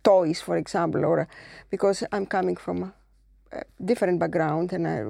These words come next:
my interest was in different background. I would be p-, prefer to how we work for a,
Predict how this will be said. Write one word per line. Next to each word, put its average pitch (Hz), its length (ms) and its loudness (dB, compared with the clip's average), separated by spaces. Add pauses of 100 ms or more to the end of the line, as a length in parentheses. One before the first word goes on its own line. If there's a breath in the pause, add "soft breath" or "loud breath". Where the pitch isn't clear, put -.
(140)
my 190 180 0
interest 185 460 0
was 175 180 -4
in 180 80 0
different 170 340 -2
background. 151 540 -4
I 165 140 -4
would 165 160 -4
be 170 100 -2
p-, - 200 -14 (180)
prefer 190 440 2 (360 loud breath)
to 190 180 -2 (100)
how 185 180 6
we 175 140 6 (300)
work 185 320 2
for 170 160 2
a, 170 60 -4